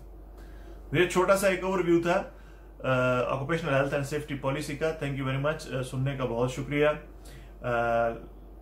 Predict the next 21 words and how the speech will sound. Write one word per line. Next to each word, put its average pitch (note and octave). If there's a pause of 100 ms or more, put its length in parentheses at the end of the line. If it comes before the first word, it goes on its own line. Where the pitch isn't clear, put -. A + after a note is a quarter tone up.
(140)
like, C#3
comment, C#3
share D3+
कीजिएगा। C#3+
आपके B2+
comments, C3
अ, B2
मेरे A#2+
लिए B2
बड़े, B2
अ, A#2
valuable C#3
हैं, C3+
क्योंकि B2+
उनसे B2+
मुझे B2
पता A#2+
चलता A#2
है A2
कि A#2
आप G#2+